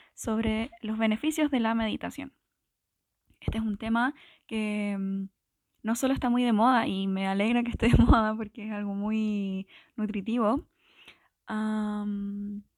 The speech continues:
sino que también ha agarrado mucha fuerza y que es un tema que no es nuevo. Esto se viene haciendo desde que,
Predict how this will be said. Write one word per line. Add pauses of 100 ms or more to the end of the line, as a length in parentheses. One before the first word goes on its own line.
sino
que
también
ha
agarrado
mucha
fuerza
y
que
es
un
tema
que
no
es
nuevo.
Esto
se
viene
haciendo
desde
que,